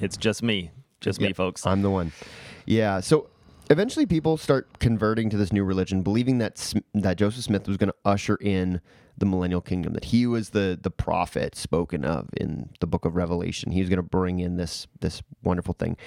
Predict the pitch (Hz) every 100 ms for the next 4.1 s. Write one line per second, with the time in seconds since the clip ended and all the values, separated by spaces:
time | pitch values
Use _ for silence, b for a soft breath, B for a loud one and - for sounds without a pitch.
0 | B B B B 127 127 120 - 117 113
1 | 120 113 - - 107 110 104 - - 117
2 | 131 160 147 - 123 104 113 104 - 98
3 | 98 98 101 101 95 92 92 92 90 90